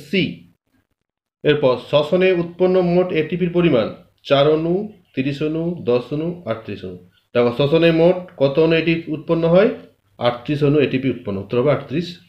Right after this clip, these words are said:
অণু। এরপর শ্বসনে উৎপন্ন গ্যাস সিও টু, ওটু, সিও এন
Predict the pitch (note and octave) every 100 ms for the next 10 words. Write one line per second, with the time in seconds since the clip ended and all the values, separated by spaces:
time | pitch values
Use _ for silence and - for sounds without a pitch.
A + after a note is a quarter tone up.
0 | - B2 F#2 - - _ _ _ _ _
1 | _ _ - D3+ D3 B2 A#2+ C#3+ C#3+ F3
2 | F3 E3+ - F3 F3 E3+ B2+ A2 - _
3 | _ - C#3 D3+ D3+ E3+ F3+ F#3 - _
4 | _ _ - C#3 C#3+ E3+ F3 F#3+ F#3 -
5 | - D3 D#3 D#3+ E3 F3 - A#2